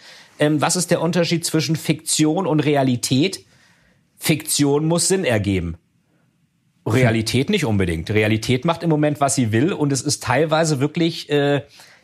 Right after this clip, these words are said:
das Geschehen, was wir haben. Wer hätte das vor einem Jahr gedacht, dass wir Ausgangssperren haben, dass die Grenzen zu sind? Äh,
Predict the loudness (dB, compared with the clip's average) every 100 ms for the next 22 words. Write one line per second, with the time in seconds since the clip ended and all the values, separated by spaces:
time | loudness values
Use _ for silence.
0 | -2 -2 0 0 0 0 2 2 2 0
1 | 0 0 2 0 2 2 0 0 0 0
2 | 0 0 2 0 0 0 -2 0 0 0
3 | 0 0 0 0 0 0 0 2 2 2
4 | 0 -4 -10 -4 0 0 2 0 0 0
5 | -2 0 2 2 2 0 -8 -20 -20 -20
6 | _ 2 4 2